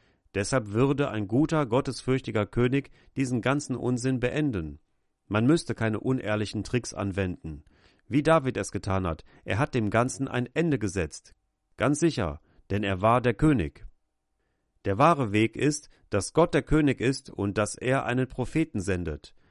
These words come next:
Hat Samuel es ihnen nicht schon gesagt, bevor sie überhaupt einen König bekamen? Er sagte, „Gott ist euer König. Habe ich euch jemals im Namen des Herrn etwas anderes gesagt, als das, was eingetreten ist?“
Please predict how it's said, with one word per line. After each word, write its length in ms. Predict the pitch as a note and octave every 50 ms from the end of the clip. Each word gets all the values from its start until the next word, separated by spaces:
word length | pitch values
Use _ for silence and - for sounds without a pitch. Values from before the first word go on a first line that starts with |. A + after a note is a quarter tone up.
| _ _ _
Hat 180 | - - F#2 -
Samuel 440 | - G#2+ A#2 C3+ D3+ D3 C#3 B2+ B2
es 160 | A#2 - -
ihnen 300 | - C#3 C3+ C3+ B2+ A#2+
nicht 220 | A#2+ A#2+ - -
schon 200 | - - A2+ G#2+
gesagt, 440 | G#2 G#2 F#2 G#2 A2 A#2+ C3 - - - - _ - -
bevor 360 | - F2+ - - A2+ C3+ C3+
sie 100 | B2 B2
überhaupt 460 | A#2 G#2+ G#2+ G2+ F#2 A2 B2 - -
einen 300 | - G#2 G2+ G#2 G2+ -
König 340 | - A2 A#2 A#2+ A2 G2 -
bekamen? 560 | - F2+ - - G2 G#2+ A2+ C3 C#3 C#3+ C3+ - _ _ _ _ _ _ _ _ _ _ _ _ _ _
Er 160 | - F#2 G2+
sagte, 440 | F#2 A#2+ A#2+ A#2+ - - C3+ B2+ B2 - - _ _ _ - D#2+ D#2+
„Gott 240 | E2+ A#2+ D#3 F3 F#3
ist 140 | D#3+ - -
euer 220 | A#2+ A#2 A2 G#2
König. 480 | - - G#2 G2 F#2 E2 D2+ D2+ - - _ _ _ _ _ _ _ _ _ _ _
Habe 300 | - F#2 G2+ A2+ A2 A#2+
ich 100 | A2+ -
euch 220 | - A2+ G#2+ - -
jemals 380 | A2 B2 C3+ D3+ D3+ C#3+ -
im 180 | G#2+ G#2+ G#2 G#2
Namen 260 | G#2 A2+ C3 C3+ B2
des 220 | A2+ A2 F#2+ -
Herrn 180 | - A#2 B2+ A2+
etwas 320 | G#2 F#2+ - - A2 G#2+
anderes 460 | - - A2+ C3 C#3 C3+ B2 B2 - -
gesagt, 560 | - G#2+ G2+ A2+ A2+ A#2 B2 - - - - - - _ _
als 260 | - F#2 G2 - -
das, 240 | - B2 B2 A#2+ -
was 180 | A#2 A2 G2+ -
eingetreten 680 | - F#2 A2 C3 C3+ C3+ - - C#3+ C#3+ C#3+ - C#3+
ist?“ 420 | C#3+ C#3+ E3+ E3+ - - - -